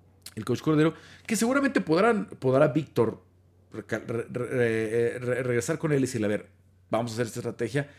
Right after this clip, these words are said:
pero ya que tengan más tiempo de hacer un campamento completo, ya que tengan más tiempo de prepararse al cien por ciento". Entonces, eh, no esperen una Alexa Grasso, una Irene Aldana de,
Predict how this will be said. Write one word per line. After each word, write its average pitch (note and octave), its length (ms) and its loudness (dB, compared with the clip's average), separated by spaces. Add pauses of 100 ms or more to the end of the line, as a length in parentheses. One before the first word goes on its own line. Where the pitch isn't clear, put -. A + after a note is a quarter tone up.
(140)
pero A2+ 120 0
ya D3+ 140 0
que D#3 80 -8
tengan C#3 240 -2
más G#2+ 180 -6
tiempo A#3+ 560 -2
de F2+ 100 -4
hacer G#2 180 -2
un G2+ 80 -2
campamento E2+ 440 -8
completo, D#2 420 -10
ya F#2+ 120 0
que F2 100 -6
tengan F#2 280 -4 (280)
más G2 140 -10
tiempo A2 240 -2
de G2 60 -4
prepararse F#2 520 -6 (260)
al A2 120 -4
cien A#2 200 -2
por G2 120 -8
ciento". F2 240 -8
Entonces, B2 380 -2 (320)
eh, A#2 160 -2
no F3+ 240 8
esperen D3+ 640 6 (120)
una C3 220 2
Alexa A2+ 320 0
Grasso, G#2 320 0
una A2+ 140 -2
Irene G2+ 200 -2
Aldana G2 480 -4
de, F2+ 360 -8